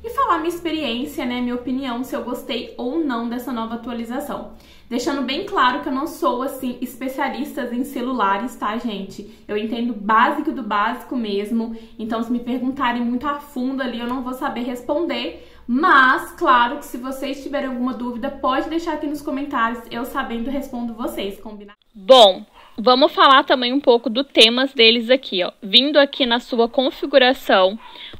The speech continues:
Speaker 2: vocês vão pra parte aqui de tema, ó, temas. Vocês vão clicar aqui.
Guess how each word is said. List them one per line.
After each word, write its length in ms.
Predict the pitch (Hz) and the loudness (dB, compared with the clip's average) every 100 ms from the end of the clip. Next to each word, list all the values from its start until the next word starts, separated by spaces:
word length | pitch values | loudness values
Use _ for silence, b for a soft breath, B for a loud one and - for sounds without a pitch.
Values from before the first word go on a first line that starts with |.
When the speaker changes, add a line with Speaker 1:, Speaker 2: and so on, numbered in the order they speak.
| - | 4
Speaker 2:
vocês 560 | 214 233 - 226 247 | 6 6 8 8 8
vão 280 | 233 233 233 | 6 6 6
pra 200 | 285 247 | 6 6
parte 520 | 247 262 226 254 - | 8 6 6 4 4
aqui 380 | 247 233 247 226 | 2 4 2 2
de 200 | 196 233 | 2 0
tema, 720 | 277 - 226 202 202 226 - | 0 6 10 10 8 2 0
ó, 260 | - 202 190 - _ | 4 6 6 0 _
temas. 760 | - 220 190 185 - - - - _ _ _ _ _ _ - - _ _ _ _ _ _ _ _ _ _ - B B | 4 4 4 -4 -10 -14 -20 -20 _ _ _ _ _ _ -20 -20 _ _ _ _ _ _ _ _ _ _ -18 B B
Vocês 260 | 220 214 208 | -4 -2 2
vão 140 | 214 | 2
clicar 440 | 220 269 285 247 220 | 4 4 6 6 6
aqui. 420 | - - - | 2 -2 -2